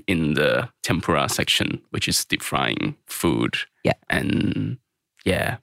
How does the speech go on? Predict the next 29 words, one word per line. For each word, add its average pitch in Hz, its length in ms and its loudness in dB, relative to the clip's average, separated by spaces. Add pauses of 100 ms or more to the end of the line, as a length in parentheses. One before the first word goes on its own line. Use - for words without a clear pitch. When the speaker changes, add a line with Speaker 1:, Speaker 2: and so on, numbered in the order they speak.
(140)
Speaker 2:
So 170 140 2
wanted 170 220 4
to 165 100 4
open 160 240 4
his 160 160 4
own 151 220 4
restaurant. 123 400 2
Speaker 1:
Uh, 135 280 2
yes, 143 240 2
so 107 320 4
his - 440 0 (580)
business - 360 2
and 95 120 2
life 104 240 2
partner, - 460 0
Ellie, 80 400 0 (100)
she - 200 2
chose 92 520 2
all 90 220 4
the 85 180 0
materials, 107 680 2
she - 100 2
did 82 160 -2
the - 80 -2
design 92 360 0
of 101 120 0
the 98 100 2
logo, 92 600 2
and 78 340 -2